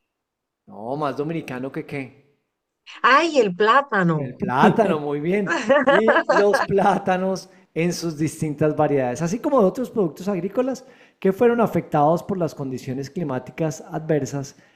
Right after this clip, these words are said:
Speaker 1: asociadas a las intensas lluvias que vivimos hacia finales del año pasado, incluidas aquellas que fueron vinculadas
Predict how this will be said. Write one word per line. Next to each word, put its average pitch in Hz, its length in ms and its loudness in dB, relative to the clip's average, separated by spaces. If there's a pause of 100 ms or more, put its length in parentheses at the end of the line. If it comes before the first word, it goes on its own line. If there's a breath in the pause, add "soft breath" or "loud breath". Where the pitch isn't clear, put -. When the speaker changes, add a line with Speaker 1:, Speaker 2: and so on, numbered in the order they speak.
(140)
Speaker 1:
asociadas 151 920 -2
a 175 120 -4
las 170 220 0
intensas 202 540 0
lluvias 233 400 0
que 220 140 0
vivimos 208 640 -4 (340 soft breath)
hacia 165 460 2
finales 151 560 -2
del 185 160 0
año 143 260 -6
pasado, 135 720 -4
incluidas 220 880 0 (360 soft breath)
aquellas 160 600 -2
que - 120 -2
fueron 143 340 -2
vinculadas 160 880 -2